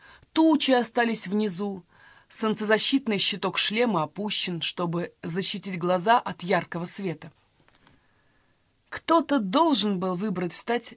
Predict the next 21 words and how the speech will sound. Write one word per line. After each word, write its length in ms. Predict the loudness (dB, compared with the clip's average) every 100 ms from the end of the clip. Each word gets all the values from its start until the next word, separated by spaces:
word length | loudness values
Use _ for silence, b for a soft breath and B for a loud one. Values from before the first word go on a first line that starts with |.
| _
Чарльзом 580 | -2 4 4 4 -2 -2
Линдбергом, 720 | -2 -2 -2 -4 -8 -12 -12 _ b b b b
который 320 | 0 4 4
принимал 440 | 6 10 10 8
собственные 600 | 4 -2 -4 0 4 4
установки, 800 | 2 0 -2 0 -4 -6 -14 -16 _ _ -4
гипнотизировал 880 | -2 8 6 6 -2 -2 -2 -4
себя, 460 | -6 -8 -6 -6 -8 b b b
чтобы 340 | -8 -4 -2
сделать 400 | -2 0 0 -2
то, 180 | -2 0
что 200 | 0 -4
он 100 | -6
хотел 440 | -4 -4 -2 -2 -4
сделать, 500 | -6 -8 -8 -14 _ b b b b
и, 220 | 2 4
между 340 | 4 2 0
прочим, 480 | 0 0 0 2 2
войти 400 | 4 2 0 -4
в 80 | -4
историю. 600 | -6 -4 -4 -4 -6 -10